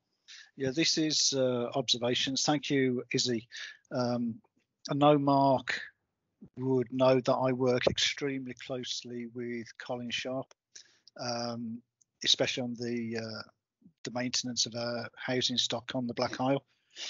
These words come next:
Um, it's on page ninety-one, uh, in the first appendix. What I find difficult,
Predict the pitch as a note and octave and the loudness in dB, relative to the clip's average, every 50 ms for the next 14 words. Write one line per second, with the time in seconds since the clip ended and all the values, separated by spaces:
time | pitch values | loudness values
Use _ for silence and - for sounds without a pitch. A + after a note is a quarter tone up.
0 | - - - _ - - C#3 C3+ C3 C3 C3+ C3+ C3+ C3 C3 C3 C3+ C3+ C3 C3 | -8 -10 -10 _ -4 2 6 8 8 10 10 10 10 8 6 4 0 -4 -6 -8
1 | - _ _ _ _ _ _ _ _ _ _ _ _ _ _ _ _ _ _ _ | -10 _ _ _ _ _ _ _ _ _ _ _ _ _ _ _ _ _ _ _
2 | - - _ - D#3 - - F3+ G3 F#3 - F3 E3+ D3+ C#3+ - - C#3+ C#3+ C#3 | -12 -10 _ -2 2 6 6 6 6 4 4 4 4 4 4 0 0 2 2 2
3 | C#3 C3 - - - C3 A#2 B2 C3+ C3+ C3+ C3 B2+ A#2 - _ _ _ _ - | 2 2 2 2 2 2 2 0 2 2 2 0 -2 -4 -8 _ _ _ _ -10
4 | A#2+ A#2+ A#2 A#2 A#2+ A#2+ B2 C3 B2+ A#2 - - - C#3 C3 - - C3 - - | -6 -4 -2 -2 -2 -4 -4 -4 -6 -6 -4 0 2 2 2 2 0 -2 0 0
5 | C#3 C3+ C3+ A#2 A#2+ A#2+ - - - - - - _ _ _ _ _ _ _ _ | 0 2 2 -2 -4 -4 -2 -2 0 0 -2 -4 _ _ _ _ _ _ _ _
6 | _ _ _ _ _ _ _ _ _ _ _ _ _ _ _ _ _ _ _ _ | _ _ _ _ _ _ _ _ _ _ _ _ _ _ _ _ _ _ _ _
7 | _ _ _ _ _ _ _ _ _ _ _ _ - - D#3 F3+ E3+ F3 E3+ D#3+ | _ _ _ _ _ _ _ _ _ _ _ _ 6 8 8 10 10 10 6 6
8 | - - D#3+ D#3 D3+ D3 D3 C#3+ C3+ B2 D3+ C#3+ - D3 C3+ - - B2+ B2 A2+ | 4 2 4 4 4 4 2 0 0 0 -2 -2 -2 -2 -2 0 0 0 0 -4